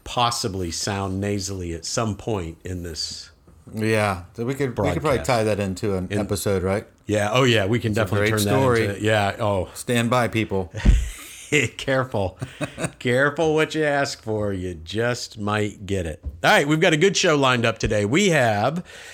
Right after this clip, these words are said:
Speaker 1: our topic of the day. Well, but before we do that, we're gonna talk about some headlines.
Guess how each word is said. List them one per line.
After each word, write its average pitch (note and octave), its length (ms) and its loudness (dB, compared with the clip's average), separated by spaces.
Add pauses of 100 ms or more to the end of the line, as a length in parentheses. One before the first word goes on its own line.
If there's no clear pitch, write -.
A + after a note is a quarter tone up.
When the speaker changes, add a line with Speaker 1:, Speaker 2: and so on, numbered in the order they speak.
(560)
Speaker 1:
our C3+ 160 2
topic E3+ 420 2
of E3 120 2
the D#3 80 4
day. D3+ 260 4
Well, D#3+ 240 2
but D3+ 140 2
before A3 260 0
we B3+ 100 0
do A3 180 0
that, A2 340 0 (120)
we're B2 120 -2
gonna B2 160 0
talk B2+ 200 0
about B2+ 200 0
some C3+ 140 -2
headlines. A2 760 -2